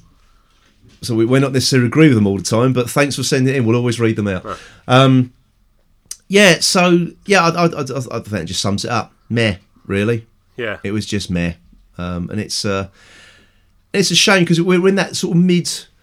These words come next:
Speaker 1: period now of this series, aren't we? Um, and you, we, we're just building up now to sort of like the empty child,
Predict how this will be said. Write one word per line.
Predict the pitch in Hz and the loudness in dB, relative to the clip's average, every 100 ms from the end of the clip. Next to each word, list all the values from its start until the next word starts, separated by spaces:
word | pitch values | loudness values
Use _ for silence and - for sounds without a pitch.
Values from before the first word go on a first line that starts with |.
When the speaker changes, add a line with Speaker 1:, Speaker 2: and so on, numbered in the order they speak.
| _ _ | _ _
Speaker 1:
period | 165 175 139 107 | 4 6 6 2
now | 107 104 | 2 0
of | 123 117 | -2 -2
this | 117 | -2
series, | - 147 117 95 95 | 0 0 0 0 0
aren't | 120 110 | 0 0
we? | 90 82 80 - _ - | -2 -4 -4 -14 _ -8
Um, | 107 104 104 104 104 104 - - _ _ _ _ _ | -4 -2 -2 -2 -2 -6 -14 -20 _ _ _ _ _
and | 127 127 | -4 -2
you, | 127 - | -2 -10
we, | 131 131 | -8 -6
we're | 139 | -4
just | 131 120 - | -4 -4 -2
building | 139 120 123 | 0 2 0
up | - | -2
now | 107 101 | -2 -2
to | 98 117 104 | -4 -4 -6
sort | - 117 | -6 -10
of | 98 | -6
like | 110 107 | -6 -2
the | 110 | -2
empty | 104 107 | -2 -6
child, | - 120 95 87 | -2 -2 -2 -6